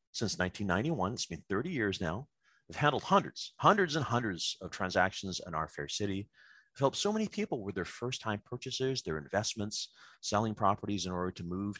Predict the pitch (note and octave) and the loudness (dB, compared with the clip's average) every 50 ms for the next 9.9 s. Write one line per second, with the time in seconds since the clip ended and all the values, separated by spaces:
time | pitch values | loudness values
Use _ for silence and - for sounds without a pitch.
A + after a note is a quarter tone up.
0 | - - F#2+ F2+ F2+ F2 F2 E2 F#2+ F2 E2+ F2 F2 F2+ F#2 F#2 - - - F#2+ | -6 -8 -6 -6 -4 -4 -4 -2 0 0 0 0 -2 -4 -6 -6 -6 -8 -6 -2
1 | F#2+ F2+ F2 - - F2 F2 E2+ - - F#2 F#2 F#2+ - _ _ - - - - | -2 -2 -2 -2 -2 -2 -2 -2 -4 -4 -6 -6 -8 -10 _ _ -20 -20 -20 -20
2 | - _ - F#2 D#2+ E2 E2 - _ - A#2+ B2 C3 A#2+ C3 C#3+ C#3 A#2+ G2 A2+ | -20 _ -6 -4 -2 -2 -4 -4 _ 4 6 6 6 6 4 4 4 2 2 0
3 | B2 A#2 A2+ A2+ - - G#2+ G#2 G2+ G2 F#2+ F#2 D#2+ E2+ F2 E2+ F2 F2 F2+ - | 0 0 0 0 -2 -2 0 2 2 4 2 2 0 -2 -4 -6 -6 -6 -10 -10
4 | _ G2+ F#2+ F2+ F#2 F#2 F#2+ F#2+ F#2 - G#2+ A#2+ B2+ - - - B3+ A#3 D#3+ C3+ | _ -6 -4 -2 0 0 -2 -2 -4 -4 -6 -6 -4 -2 -2 -2 -2 -2 -2 -2
5 | A#2 G#2 B2 D#3+ G#3+ - G2+ - - A2 A#2 - - - G2+ G2+ G#2 G#2 - - | 0 2 0 0 0 -2 -6 -4 -4 -6 -6 -6 -4 0 4 4 4 4 2 -4
6 | - - E2+ E2+ F2+ E2 D#2 - D3+ A#3 B3 - F#2+ - - D#2+ D#2+ - F#2+ A2+ | -8 -4 0 2 2 2 2 0 -2 0 0 -2 -2 -2 -4 -6 -6 -6 -8 -8
7 | - - - _ _ _ _ _ - G#2 F#2+ F#2 G2+ G#2 - - A#2+ A#2 - - | -8 -8 -8 _ _ _ _ _ -6 0 4 4 4 4 4 0 -4 -4 -4 -4
8 | - G#3 F3+ G2 D#2+ D#2+ D#2 G2 G2+ B2+ C#3+ - F3+ C#3 B2 C#3+ D#3 C#3 C3 D3+ | -2 0 0 0 0 -2 -2 2 4 4 6 6 6 6 6 6 6 4 4 2
9 | F3 E3 E3+ F3 D3 D#3 D3+ E3 F#3+ F#3+ - - - A3+ C4 A3 - | 2 4 4 4 6 8 10 10 10 8 6 0 -4 -4 -4 -6 -10